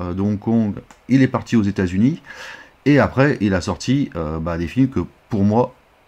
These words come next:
c'est de la merde. Mais, euh, bah, il y a quand même Jet Li dedans, donc, euh, voilà. Et le titre est sympa, Romeo Must Die. Donc ça reprend, euh, la même histoire que Roméo et Juliette,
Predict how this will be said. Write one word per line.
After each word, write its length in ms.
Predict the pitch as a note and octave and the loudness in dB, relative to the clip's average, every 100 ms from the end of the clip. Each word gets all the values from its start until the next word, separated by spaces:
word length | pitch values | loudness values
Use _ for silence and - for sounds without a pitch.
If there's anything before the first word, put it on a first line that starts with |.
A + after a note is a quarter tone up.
| _ _ _ _ _ - | _ _ _ _ _ -16
c'est 220 | - C3+ | -2 0
de 40 | |
la 80 | G2+ | 2
merde. 320 | F2 C3+ C#3 C#3 - - - - _ _ _ - - - _ _ _ | 2 2 0 -6 -16 -20 -20 -20 _ _ _ -14 -14 -16 _ _ _
Mais, 480 | G#2 C#3 F3 G3 - - _ _ _ _ _ _ _ - | 2 6 6 6 2 -12 _ _ _ _ _ _ _ -6
euh, 680 | G2+ G2 F2+ E2+ E2+ D#2+ | -2 -2 -2 -4 -4 -6
bah, 140 | D2+ G2 | -4 -4
il 20 | |
y 40 | |
a 40 | F2 | -2
quand 100 | G#2+ | 0
même 120 | A2 | 2
Jet 180 | F#2+ F2+ | 2 0
Li 60 | F#2 | -2
dedans, 360 | E2 D2+ F#2 G2 | -4 -4 -6 -6
donc, 200 | D#2+ D#2 | -8 -6
euh, 40 | |
voilà. 300 | D#2+ E2 - - | -6 -4 -6 -6
Et 60 | |
le 120 | F2+ D#2+ | -6 -6
titre 240 | - - | -6 -4
est 40 | F#2+ | -4
sympa, 400 | F2+ D#2+ G2 G2 | -4 0 0 -2
Romeo 440 | F#2 A2+ A#2 A2+ | 2 4 6 6
Must 240 | A2 G#2 E2+ | 4 2 2
Die. 280 | F#2+ A2+ A#2+ | 2 2 0
Donc 180 | G2 | -4
ça 100 | - | -4
reprend, 680 | F#2 G2+ G2+ A#2+ A#2 G#2+ F2 | -2 -2 0 2 2 2 -2
euh, 40 | |
la 100 | E2 | -2
même 120 | E2+ A#2+ | 2 2
histoire 280 | A#2 B2 | 4 0
que 60 | - | 0
Roméo 260 | A2+ A2+ G#2+ | 2 4 2
et 40 | |
Juliette, 500 | F#2+ G2+ A2 A2+ - | 2 2 2 0 -4